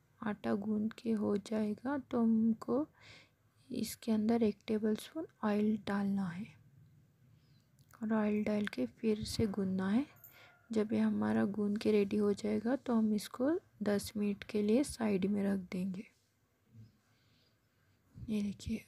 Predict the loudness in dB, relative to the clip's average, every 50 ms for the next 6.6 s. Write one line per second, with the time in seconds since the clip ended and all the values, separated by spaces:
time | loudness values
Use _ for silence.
0 | -16 -14 -6 -2 0 0 2 2 2 0 0 0 -2 -2 0 0 -2 -2 -4 -4
1 | -4 -4 -4 -6 -8 -14 -12 -10 -8 -6 -4 -2 -2 -2 0 0 0 0 0 2
2 | 2 2 2 0 -2 -2 0 0 2 2 2 2 0 -2 -4 -2 -2 -2 -2 -2
3 | -2 0 2 2 2 0 0 0 0 0 0 0 -2 -2 -6 -6 -4 -4 -4 -4
4 | -4 -2 -2 -2 -2 -2 -8 -16 _ _ _ -20 -20 -20 _ -8 -4 -4 -4 -4
5 | -4 -8 -12 -12 -12 -14 -16 -20 -14 -6 -4 -2 0 0 0 0 -2 -2 -2 -2
6 | -2 -2 -2 -4 -4 -2 -2 0 0 2 0 0